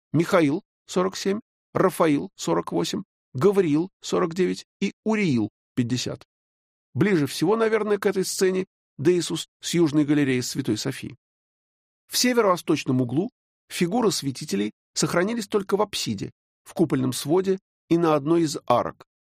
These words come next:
Это, соответственно, Иаков, брат Господень, пятьдесят один,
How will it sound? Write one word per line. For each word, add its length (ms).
Это, 200
соответственно, 800
Иаков, 480
брат 240
Господень, 560
пятьдесят 400
один, 300